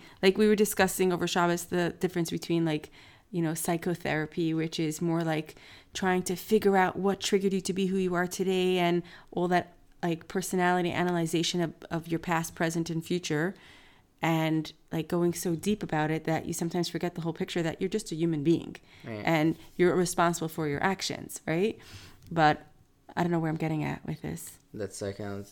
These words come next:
Speaker 2: and then you can blame that.
Speaker 1: Yeah, you could blame a reason why you're acting a certain way, but we're all responsible for our actions. And I think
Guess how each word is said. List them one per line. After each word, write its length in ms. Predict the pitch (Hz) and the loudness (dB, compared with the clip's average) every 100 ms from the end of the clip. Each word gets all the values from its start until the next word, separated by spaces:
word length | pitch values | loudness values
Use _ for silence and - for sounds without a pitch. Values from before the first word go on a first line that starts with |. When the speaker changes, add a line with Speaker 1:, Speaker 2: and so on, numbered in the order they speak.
| - - | -14 -10
Speaker 2:
and 160 | 98 | -6
then 180 | 95 98 | -4 -4
you 200 | 98 95 | -4 -6
can 180 | 98 92 | -6 -6
blame 380 | 104 101 98 92 | -2 -2 -2 -2
that. 360 | 101 87 - - | -2 -4 -8 0
Speaker 1:
Yeah, 200 | 196 202 | 4 6
you 120 | 156 | 4
could 160 | 165 165 | 0 2
blame 300 | 190 196 185 | 6 8 6
a 40 | |
reason 440 | 165 196 185 165 160 | 4 4 4 2 6
why 180 | 185 | 8
you're 180 | 175 170 | 8 6
acting 300 | - 175 175 | 4 2 0
a 40 | 165 | -2
certain 280 | 165 170 | -2 0
way, 160 | 180 156 | 0 2
but 180 | 160 - | 0 2
we're 200 | 208 226 | 4 4
all 100 | 254 | 2
responsible 400 | 175 190 190 180 | 0 -2 -2 -2
for 160 | 175 | -2
our 100 | 156 - | 0 0
actions. 420 | 220 - 165 160 | -2 -2 -2 0
And 180 | 165 165 - - - - | 0 -2 -6 -20 -20 -8
I 80 | 170 | -2
think 320 | 185 185 - | 2 2 0